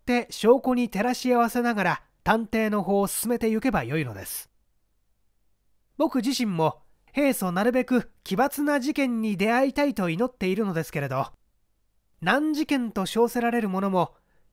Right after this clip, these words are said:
ただ証拠が順序よく手に入らないだけで、それがためにせっかくの証拠が間違った推定の材料となるに過ぎないのです。そして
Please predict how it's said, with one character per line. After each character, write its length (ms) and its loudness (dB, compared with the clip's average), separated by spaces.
た 120 0
だ 260 4
証 280 2
拠 140 0
が 160 2
順 240 0
序 160 0
よ 100 2
く 140 -8
手 140 0
に 100 -2
入 200 -4
ら 100 0
な 100 -4
い 80 -10
だ 100 -12
け 100 -6
で、 180 -12
そ 160 0
れ 120 0
が 120 0
た 100 2
め 140 2
に 200 -2
せ 200 -6
っ 160 -10
か 140 4
く 140 2
の 120 0
証 220 -2
拠 140 -4
が 160 2
間 120 -4
違 260 -2
っ 120 -4
た 100 -2
推 280 -4
定 180 -4
の 120 -2
材 240 -2
料 160 2
と 120 -8
な 120 -6
る 100 -2
に 120 -12
過 180 -8
ぎ 100 -2
な 100 -2
い 60 -2
の 80 -8
で 100 -16
す。 240 -10
そ 220 -4
し 100 -8
て 220 0